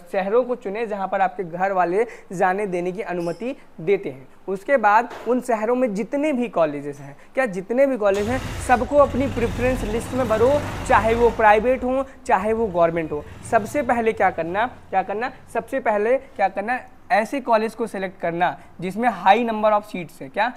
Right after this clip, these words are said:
हाई number of seats है। सीट कैसे देखनी है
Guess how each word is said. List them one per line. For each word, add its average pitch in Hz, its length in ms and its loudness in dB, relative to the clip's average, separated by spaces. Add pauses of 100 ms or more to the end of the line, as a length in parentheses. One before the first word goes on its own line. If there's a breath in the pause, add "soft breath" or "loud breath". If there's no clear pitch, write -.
(200 loud breath)
हाई 202 260 0
number 208 260 -2
of 226 160 0
seats - 320 -12
है। 151 80 -16 (260 loud breath)
सीट 220 180 -4
कैसे 240 280 -2
देखनी 233 320 -4
है 254 80 -4